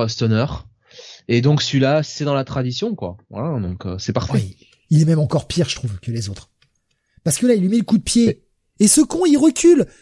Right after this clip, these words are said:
Speaker 2: Et Stone Cold obligé de courir après pour essayer de le rattraper. Il se foire. Stone Cold, il est clairement,
Speaker 1: Alors,
Speaker 2: moi, je
Speaker 1: imagine-toi
Speaker 2: Vas-y, vas-y, je t'en prie.
Speaker 1: Ouais. Imagine-toi si c'était Kevin Owens qui avait porté le stunner sur Vince McMahon avec ses petits bras, il aurait jamais attrapé Vince, hein.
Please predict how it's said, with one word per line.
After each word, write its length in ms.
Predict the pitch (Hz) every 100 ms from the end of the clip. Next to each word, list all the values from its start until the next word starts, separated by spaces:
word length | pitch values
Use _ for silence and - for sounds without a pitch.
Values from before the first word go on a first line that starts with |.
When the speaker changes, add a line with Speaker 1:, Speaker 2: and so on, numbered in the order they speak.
| _ _
Speaker 2:
Et 60 | 185
Stone 280 | - 294 277
Cold 160 | 320 254
obligé 180 | 185
de 60 | 196
courir 300 | - 254 254
après 240 | 254 277
pour 160 | - 175
essayer 200 | - 190
de 60 | 165
le 80 |
rattraper. 600 | 160 170 - 196 - 240 -
Il 180 | 202 170
se 220 | - 214
foire. 320 | - - 247 - - - _
Stone 280 | - - 214
Cold, 220 | - 214
il 100 | 156
est 60 | 151
clairement, 240 | - 131 131
Speaker 1:
Alors, 40 | 180
Speaker 2:
moi, 180 | 185 165
je 60 |
Speaker 1:
imagine-toi 680 | 185 160 196 - 196 185 - _ _ _ _ _ _ _ _ _ -
Speaker 2:
Vas-y, 200 | 175 190
vas-y, 180 | 175 160
je 60 |
t'en 80 | 135
prie. 100 | 117
Speaker 1:
Ouais. 100 | - _ _ _ _ _ _ _
Imagine-toi 580 | 147 147 170 165 170 190
si 160 | 180 135
c'était 180 | - 127
Kevin 340 | 147 147 151
Owens 600 | 151 147 147 - 110 90 -
qui 100 | 117
avait 140 | 120
porté 300 | 131 127 143
le 60 | 127
stunner 340 | - 135 143
sur 160 | - 123
Vince 200 | 123 123
McMahon 460 | 123 123 127 131 123
avec 280 | 113 123
ses 140 | 127 113
petits 160 | -
bras, 240 | 120 139 127
il 140 | 107
aurait 200 | 104 113
jamais 360 | 110 123 123 123
attrapé 380 | - 110 - 131
Vince, 280 | 294 -
hein. 160 | 156